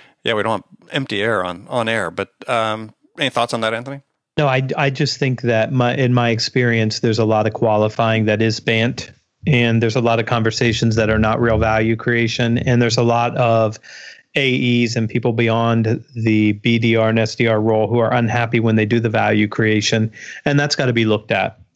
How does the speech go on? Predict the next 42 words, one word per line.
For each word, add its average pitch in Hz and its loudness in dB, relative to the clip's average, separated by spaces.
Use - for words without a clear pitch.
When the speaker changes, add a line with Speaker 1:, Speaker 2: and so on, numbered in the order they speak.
Speaker 2:
And 127 2
somebody 127 0
has 117 0
to 123 0
look 113 0
at 110 0
that 110 0
and 110 -2
say, 117 0
"What 117 0
is 113 -2
their 113 2
role, 107 2
and 104 0
are 110 2
they 113 0
gonna 110 2
grow? 107 2
Are 110 2
they 113 0
gonna 110 2
be 107 0
happy 117 0
in 113 2
this 110 0
role? 113 2
Do 127 4
they 131 2
get 127 0
to 123 0
develop 113 0
the 113 0
kind 113 0
of 107 -2
client 117 0
relationships 110 0
that 110 0
make 113 0
sales 110 2
a 110 -2
fulfilling 113 2
job? 110 2